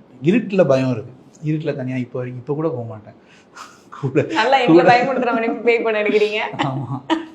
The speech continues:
Speaker 1: அதான் சொல்றேன். எனக்கு ரொம்ப பயப்படுறவனுக்கு தான் எப்படி பயம் புரு-, பயம், எதெல்லாம்
Speaker 2: பயம்
Speaker 1: பண்ணா
Speaker 2: காட்டுறது
Speaker 1: பயம் வரும்
Speaker 2: தெரியும்.
Speaker 1: அப்படின்றது தெரியும்னு எங்க, எங்க சார் சொல்லுவாரு.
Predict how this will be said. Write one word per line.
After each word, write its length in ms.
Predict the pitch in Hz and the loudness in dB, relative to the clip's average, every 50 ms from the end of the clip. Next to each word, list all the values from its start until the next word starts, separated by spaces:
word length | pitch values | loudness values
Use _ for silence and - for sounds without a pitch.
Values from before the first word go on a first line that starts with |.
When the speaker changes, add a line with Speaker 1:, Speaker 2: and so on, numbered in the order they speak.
| - - - | -20 -10 -6
Speaker 1:
அதான் 200 | 113 123 156 175 | -2 0 0 0
சொல்றேன். 420 | 170 165 147 135 127 127 123 123 123 | 0 0 -4 -4 -4 -4 -6 -6 -6
எனக்கு 280 | 123 120 113 113 117 127 | -6 -8 -8 -8 -8 -4
ரொம்ப 200 | 143 156 170 185 | -2 2 2 4
பயப்படுறவனுக்கு 640 | 165 143 139 147 143 170 160 156 147 147 143 139 | 4 6 4 4 4 2 2 2 2 2 0 -2
தான் 160 | 143 156 170 151 | -2 -2 -2 -2
எப்படி 260 | 135 135 139 160 156 | -2 0 0 0 0
பயம் 320 | 135 135 131 139 143 147 - | 2 0 0 0 -2 -4 -2
புரு-, 160 | 156 147 143 | -2 -2 2
பயம், 220 | 139 139 143 156 151 | 2 2 2 2 0
எதெல்லாம் 340 | - 123 127 139 143 165 | -2 -2 0 0 2 4
Speaker 2:
பயம் 220 | 175 175 175 - - | 6 6 6 8 8
Speaker 1:
பண்ணா 220 | - - - 185 | 8 8 8 8
Speaker 2:
காட்டுறது 80 | 175 - | 10 10
Speaker 1:
பயம் 280 | 165 170 185 190 185 | 10 10 10 10 10
வரும் 300 | 170 165 170 175 185 185 | 12 10 10 12 10 10
Speaker 2:
தெரியும். 300 | 170 160 156 160 165 160 | 10 8 8 6 6 6
Speaker 1:
அப்படின்றது 200 | 160 160 160 156 | 6 4 4 4
தெரியும்னு 280 | 160 156 151 151 160 160 | 2 2 0 0 -2 -4
எங்க, 220 | 147 143 139 135 | -6 -6 -6 -6
எங்க 140 | 131 131 131 | -6 -6 -8
சார் 200 | 131 - 165 175 | 0 4 4 4
சொல்லுவாரு. 400 | 170 165 151 127 123 120 113 107 | 4 4 0 -2 -2 -2 -4 -6